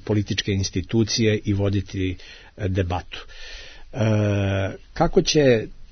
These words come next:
promeniti scenu, to ćemo morati da sačekamo treći, je li, april, da vidimo rezultate izbora,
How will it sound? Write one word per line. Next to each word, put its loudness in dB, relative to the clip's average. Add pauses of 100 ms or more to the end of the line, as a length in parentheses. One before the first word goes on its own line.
(800)
promeniti 6
scenu, 4 (100)
to 4
ćemo 2
morati 4
da 4
sačekamo 2
treći, 4
je 2
li, 2
april, 4
da 2
vidimo 4
rezultate -2
izbora, 2